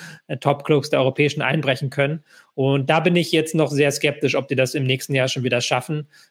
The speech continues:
Auch jetzt, ähm, gerade mit der vielen Macht, die jetzt wieder bei Uli Hoeneß und Karl-Heinz Rummenigge liegt, da bin ich sehr gespannt, wie sie damit umgehen und ob das dem Verein wirklich gut tut, so eine Rückkehr zu diesen alten Tugenden. Kann sehr gut tun, kann aber auch sein, dass die auch über ihren Zenit hinaus sind. Ich,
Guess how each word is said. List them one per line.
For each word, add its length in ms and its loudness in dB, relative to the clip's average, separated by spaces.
Auch 300 2
jetzt, 460 0
ähm, 460 -2
gerade 280 0
mit 120 -2
der 120 0
vielen 220 0
Macht, 280 -2
die 40 2
jetzt 180 0
wieder 120 0
bei 100 -2
Uli 180 2
Hoeneß 280 2
und 100 -4
Karl-Heinz 280 -2
Rummenigge 440 0
liegt, 340 0
da 80 4
bin 100 0
ich 120 0
sehr 120 2
gespannt, 520 -2
wie 140 2
sie 120 0
damit 260 0
umgehen 400 2
und 200 -2
ob 200 -4
das 340 -2
dem 180 -2
Verein 340 0
wirklich 320 0
gut 240 0
tut, 260 -2
so 140 -2
eine 180 -2
Rückkehr 320 -2
zu 140 -10
diesen 240 -6
alten 320 -2
Tugenden. 480 -4
Kann 240 0
sehr 140 4
gut 180 2
tun, 260 0
kann 160 -2
aber 120 4
auch 100 2
sein, 260 2
dass 140 -4
die 260 -2
auch 160 -4
über 160 0
ihren 140 -2
Zenit 260 -6
hinaus 360 -2
sind. 200 -4
Ich, 320 0